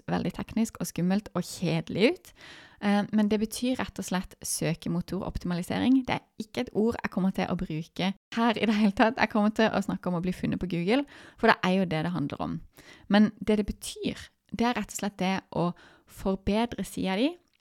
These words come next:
og forbedre innholdet ditt, sånn at det dukker opp i søk. For eksempel på Google. Og hvis man vil bli funnet på Google, så er det noen ganske vesentlige ting som gjelder. Og disse tingene er faktisk veldig viktige hver for seg også.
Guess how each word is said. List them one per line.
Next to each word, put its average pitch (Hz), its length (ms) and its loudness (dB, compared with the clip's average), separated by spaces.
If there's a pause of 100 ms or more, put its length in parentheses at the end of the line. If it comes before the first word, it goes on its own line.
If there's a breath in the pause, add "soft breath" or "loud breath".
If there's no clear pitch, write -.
(220)
og - 80 -18
forbedre 196 500 -4
innholdet 175 420 -2
ditt, 311 200 0 (320 soft breath)
sånn 220 180 2
at 214 120 2
det 202 120 0
dukker - 380 -2
opp - 120 -8
i 170 60 -6
søk. - 380 -12 (260)
For 427 160 0
eksempel - 380 -2
på - 100 -6
Google. - 360 -8 (760)
Og 214 320 4 (520)
hvis 247 340 0
man 240 200 6
vil 269 180 6
bli 226 120 4
funnet 220 240 -2
på 185 80 -4
Google, - 440 -4
så - 180 -2 (100)
er 190 160 0
det 196 120 0
noen 185 400 0 (400)
ganske 214 280 -2
vesentlige 214 560 -2
ting 190 200 2
som - 160 0
gjelder. - 360 -4 (760 soft breath)
Og 214 200 4 (200)
disse 220 280 0
tingene 254 360 2 (240)
er 220 120 -2
faktisk 226 380 -2
veldig 190 220 -2
viktige 190 320 -4
hver 190 200 0
for 196 80 -4
seg - 280 -2
også. - 340 -6